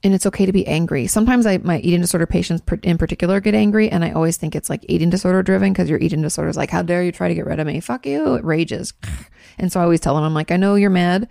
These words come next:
but I know it's your eating disorder that, that is mad and not really you. I'm doing this 'cause I care." It doesn't make it easier, but the, all I can tell you is that they're doing it to try to give you the help that you need.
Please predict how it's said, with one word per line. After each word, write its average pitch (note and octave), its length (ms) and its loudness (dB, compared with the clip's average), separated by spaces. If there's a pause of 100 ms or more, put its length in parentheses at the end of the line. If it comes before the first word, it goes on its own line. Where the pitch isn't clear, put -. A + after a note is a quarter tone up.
(140)
but - 100 -2
I F3 60 4
know F3 120 2
it's - 120 -2
your - 80 -10
eating F#3 200 2
disorder C#3+ 320 0
that, - 180 -10
that - 180 -2
is G3 100 -6
mad A2 280 -4
and D3 100 -6
not C#3+ 180 -6
really E3 240 -2
you. G#3 380 4 (300)
I'm F3 100 2
doing E3 220 2
this F3+ 120 -2
'cause G3+ 140 -2
I G#3 80 2
care." F#3 400 2 (400)
It F#3+ 80 -6
doesn't G3 240 2
make F3 180 0
it E3 120 -2
easier, C#3+ 600 -2 (280)
but C#3+ 400 0 (1400)
the, - 200 -6
all F3+ 180 4
I F3+ 60 0
can F3 140 -2
tell - 160 -2
you D#3 240 2
is D#3+ 180 -2
that D#3 200 0
they're E3+ 120 2
doing E3+ 280 2
it - 140 0
to E3 100 0
try E3+ 240 -2
to D#3+ 80 0
give D#3+ 200 -4
you E3 120 0
the E3 100 -2
help - 280 -6
that - 200 -8
you D#3 60 -10
need. C#3 320 -8